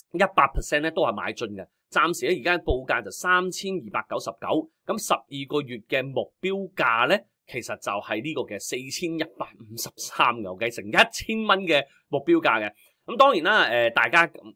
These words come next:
但我又咁覺得，大家咁覺得，唔代表大家都一齊啱嘅。但係呢，上次令我諗起呢，就係騰訊啦。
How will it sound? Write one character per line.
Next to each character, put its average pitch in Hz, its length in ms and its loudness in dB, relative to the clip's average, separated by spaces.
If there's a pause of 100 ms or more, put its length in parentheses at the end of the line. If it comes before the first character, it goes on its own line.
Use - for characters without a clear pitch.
(140)
但 117 240 0
我 110 200 0
又 123 120 4
咁 131 100 0
覺 131 220 2
得， 165 220 6
大 104 140 -2
家 143 160 2
咁 123 80 -8
覺 120 200 -8
得， 147 80 2
唔 95 140 -4
代 98 120 -10
表 117 100 -8
大 98 160 -4
家 139 160 0
都 139 100 0
一 139 40 4
齊 - 180 -12
啱 123 260 0
嘅。 107 140 -6 (240)
但 127 120 0
係 156 40 0
呢， 180 60 0
上 123 280 -2
次 - 160 -8
令 120 200 -6
我 120 100 -2
諗 120 180 -4
起 120 80 -4
呢， 135 80 -4
就 135 140 -6
係 90 40 -12
騰 78 240 -16
訊 104 160 -10
啦。 104 140 -6